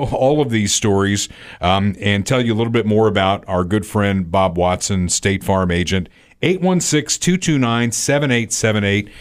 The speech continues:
You know, if he weren't the great guy that he is, and he is a fantastic guy,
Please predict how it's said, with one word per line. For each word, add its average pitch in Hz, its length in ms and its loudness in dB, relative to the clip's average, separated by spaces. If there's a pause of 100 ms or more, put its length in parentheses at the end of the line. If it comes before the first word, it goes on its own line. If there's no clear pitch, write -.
(140)
You 120 100 2
know, 123 340 0 (300)
if 113 380 -2
he 123 140 0
weren't 160 260 2
the 147 60 -2
great 131 280 2
guy 113 200 2
that 98 120 -2
he 87 160 0
is, 76 180 -4
and 78 100 -2
he 98 120 2
is 82 180 0
a 76 120 -2
fantastic 85 680 -4
guy, 64 260 -4